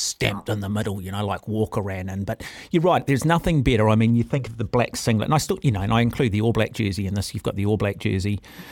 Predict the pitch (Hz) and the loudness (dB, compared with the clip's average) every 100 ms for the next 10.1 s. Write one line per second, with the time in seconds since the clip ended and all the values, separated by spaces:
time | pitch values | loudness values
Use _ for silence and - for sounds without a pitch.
0 | - - 120 123 113 107 127 - 113 - | -4 -2 2 4 4 4 2 2 0 0
1 | - 104 107 95 104 101 101 98 104 - | -2 0 0 0 0 0 0 0 0 0
2 | 101 92 95 98 - - 98 95 101 131 | -2 -2 -2 -2 -4 -2 0 2 0 -2
3 | 120 135 - - 123 104 - - 101 107 | 0 0 0 0 0 -2 -2 -2 0 -4
4 | - - 107 104 - - - 127 123 139 | -8 -2 -2 -2 -6 -20 0 2 4 6
5 | 143 143 113 - - 120 110 - 110 98 | 4 4 2 -2 -2 -2 -2 -2 0 0
6 | 95 104 - _ _ _ _ _ 117 98 | 2 0 0 _ _ _ _ _ 2 2
7 | 95 90 _ - _ _ 107 101 135 120 | 2 -2 _ -20 _ _ 0 0 0 0
8 | 110 120 - 120 104 110 110 - 104 98 | 2 0 2 -2 0 -2 -2 0 0 0
9 | 110 104 - 104 104 101 - - 98 - | 0 0 0 0 2 2 0 -4 -4 -6